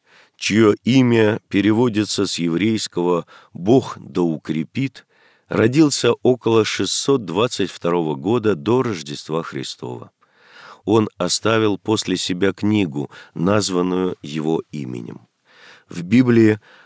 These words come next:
она вошла в число книг великих пророков, так как имеет большой объем — сорок восемь глав.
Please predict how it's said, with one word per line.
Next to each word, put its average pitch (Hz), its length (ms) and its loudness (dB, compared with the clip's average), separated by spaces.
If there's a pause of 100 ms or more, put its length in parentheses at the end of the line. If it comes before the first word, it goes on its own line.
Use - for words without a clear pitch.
(100)
она 113 300 2
вошла 110 440 2
в 104 100 -4
число 95 420 -2
книг 110 380 -2
великих 82 580 -4
пророков, 80 720 -4 (340)
так 95 180 -2
как - 300 -2
имеет 95 540 0
большой 82 520 -4
объем — 69 600 -10 (280)
сорок 107 520 0
восемь 80 400 -2
глав. 69 560 -6